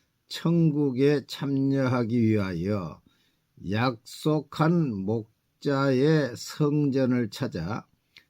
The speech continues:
증거를 받아야 한다." 그러니까 예수를 믿어도 안 되고, 지금 계시록 시대에는 약속한 목자 이만희를 찾아서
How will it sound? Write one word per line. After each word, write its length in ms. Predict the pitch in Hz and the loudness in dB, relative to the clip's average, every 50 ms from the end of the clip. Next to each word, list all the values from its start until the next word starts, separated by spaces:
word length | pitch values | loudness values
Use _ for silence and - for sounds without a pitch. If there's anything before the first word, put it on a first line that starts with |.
| _ _ _ | _ _ _
증거를 880 | - - - 127 113 117 117 113 107 101 107 104 95 135 160 160 160 - | -14 -6 -2 0 2 4 4 2 2 0 -2 0 2 2 2 0 0 -4
받아야 420 | - 101 87 85 104 95 98 98 - | -8 -10 -8 -6 -4 -4 -4 -4 -6
한다." 520 | 95 85 80 78 78 90 95 - 80 80 - _ _ _ 104 _ _ - - - _ _ _ _ _ _ _ _ _ _ _ _ _ _ _ _ _ | -6 -6 -8 -8 -8 -8 -10 -10 -12 -14 -18 _ _ _ _ _ _ -20 -20 -20 _ _ _ _ _ _ _ _ _ _ _ _ _ _ _ _ _
그러니까 260 | - 131 123 120 147 | -8 -4 0 2 4
예수를 520 | 135 127 139 151 156 156 - 160 165 175 165 | 6 6 6 6 6 6 6 6 6 6 6
믿어도 400 | 156 135 127 131 147 123 151 143 | 6 4 4 2 2 2 2 2
안 160 | 127 110 107 | 2 2 2
되고, 560 | 98 131 123 98 85 82 95 117 127 - - _ _ _ _ _ _ _ _ _ _ _ _ _ _ _ _ _ _ _ - | 2 0 0 -2 -4 -6 -6 -6 -6 -8 -10 _ _ _ _ _ _ _ _ _ _ _ _ _ _ _ _ _ _ _ -6
지금 300 | - 123 123 147 156 - | -2 0 2 4 2 2
계시록 500 | - - 135 131 135 - 143 123 139 123 | 2 4 4 4 4 4 2 2 2 0
시대에는 720 | 113 - 139 120 120 135 123 120 127 147 151 123 101 95 | 0 -2 -2 0 2 2 4 4 4 2 2 0 0 0
약속한 640 | 101 110 123 120 107 - - 135 131 123 139 135 143 | 0 -2 -2 -2 -4 -4 -4 -2 0 0 2 2 2
목자 640 | 139 127 123 120 110 - - 160 156 131 101 73 - _ _ _ _ _ _ _ - _ _ _ _ _ _ _ _ _ | 2 2 2 0 -2 0 2 2 2 2 0 -4 -10 _ _ _ _ _ _ _ -20 _ _ _ _ _ _ _ _ _
이만희를 1080 | - - 98 117 135 151 160 160 156 151 143 147 156 151 147 143 143 143 156 170 170 160 | -6 -2 0 4 6 6 8 8 6 6 4 4 2 4 4 4 4 6 4 4 4 2
찾아서 880 | - - 156 131 139 127 110 98 - 113 104 107 104 - - - - | 0 -2 -2 0 0 -2 -2 -2 -4 -4 -2 -2 -2 -4 -6 -8 -14